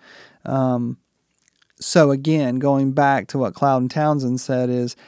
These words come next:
you have to realize that's in the realm of possibilities. And if you're not okay with that, and if you're not, you don't think you can handle that, then you probably need to talk to someone before you do that, because you may step out too far and then the boundary gets broken through,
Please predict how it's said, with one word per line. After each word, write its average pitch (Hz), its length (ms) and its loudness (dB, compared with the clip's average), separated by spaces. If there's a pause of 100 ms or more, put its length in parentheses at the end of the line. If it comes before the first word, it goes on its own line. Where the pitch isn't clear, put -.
(120)
you 139 120 -8
have 147 260 0
to 151 120 -2
realize 143 440 4
that's 139 240 -2
in 151 60 -2
the 139 100 0
realm 139 260 2
of 135 80 -2
possibilities. 127 1120 -2 (460)
And 135 160 -2
if 131 140 -6
you're 139 100 -2
not 135 340 2
okay 165 420 2
with 151 220 -2
that, 101 340 -4
and 131 160 -4
if 123 140 -8
you're 135 80 -4
not, 131 420 0
you 135 140 -6
don't 135 220 -4
think 147 260 -6
you 143 80 -4
can 131 160 -8
handle 160 500 -2
that, 117 380 -6 (300)
then 139 200 -2
you 139 140 -2
probably 131 920 0 (260)
need 139 240 0
to 127 60 -2
talk 139 340 4
to 131 80 -4
someone 127 500 0
before 127 380 -2
you 120 120 -2
do 135 200 -2
that, 110 220 -4
because 123 340 -6
you 131 100 -2
may 123 160 -2
step 127 320 -6
out 127 260 -2
too 131 160 -4
far 120 500 0
and 127 280 -6
then 127 240 -2
the 123 80 -4
boundary 127 560 -2
gets 123 320 -4
broken 123 460 -2
through, 139 420 2